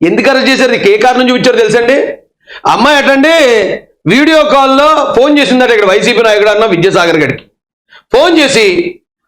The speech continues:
అమ్మాయి బెదిరిస్తుందట, "నీ సంగతి తెలుస్తుంది" అది ఇది అని బెదిరిస్తుంటే, ఆ వీడియో కాల్లో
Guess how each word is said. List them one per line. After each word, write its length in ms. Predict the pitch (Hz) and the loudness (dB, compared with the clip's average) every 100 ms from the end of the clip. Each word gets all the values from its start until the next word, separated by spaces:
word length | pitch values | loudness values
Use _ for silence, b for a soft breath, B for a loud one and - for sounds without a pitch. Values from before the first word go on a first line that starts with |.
| - | -4
అమ్మాయి 360 | 170 233 311 294 | -2 0 0 0
బెదిరిస్తుందట, 640 | 247 226 302 302 277 247 | 0 0 0 0 0 2
"నీ 300 | 254 254 220 | 0 0 0
సంగతి 380 | 214 214 240 269 | 0 0 0 0
తెలుస్తుంది" 340 | 254 247 254 | 0 0 0
అది 140 | 220 247 | 0 0
ఇది 100 | 247 | 0
అని 100 | 214 | 0
బెదిరిస్తుంటే, 480 | 208 220 220 220 269 294 - - B B - | 0 0 0 0 0 0 -4 -12 B B -2
ఆ 80 | 226 | 0
వీడియో 380 | 233 294 320 | 0 0 0
కాల్లో 340 | 311 302 302 | 2 0 2